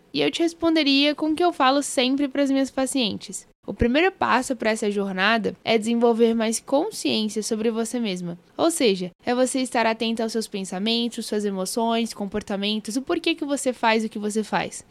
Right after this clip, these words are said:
Mas se eu pudesse simplificar ainda mais, eu diria pra você prestar atenção no que se passa na sua cabeça.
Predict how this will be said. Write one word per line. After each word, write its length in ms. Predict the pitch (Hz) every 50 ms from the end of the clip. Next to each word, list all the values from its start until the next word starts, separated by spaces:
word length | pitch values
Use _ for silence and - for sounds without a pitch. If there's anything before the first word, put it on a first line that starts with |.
| _ -
Mas 120 | 254 285
se 60 | 277 330
eu 60 | 311
pudesse 640 | - 320 294 269 262 269 277 269 - - 277 269 247
simplificar 760 | - 302 320 311 302 294 277 - 277 240 - 262 240 240
ainda 300 | 233 226 214 202 196 185
mais, 480 | 185 208 226 240 220 208 196 190 - - - - - - -
eu 120 | - 220 208
diria 260 | 208 240 226 254 247
pra 160 | 226 262 254
você 180 | 247 247 247 262
prestar 380 | 226 254 262 240 - 262 240
atenção 500 | 247 247 254 240 240 226 - 262 247 254
no 140 | 247 247 240
que 100 | - -
se 160 | - - 262
passa 360 | 233 - 233 226 233 226 240
na 120 | 233 233 233
sua 200 | - - 240 233
cabeça. 520 | - 277 277 247 220 190 185 - - 185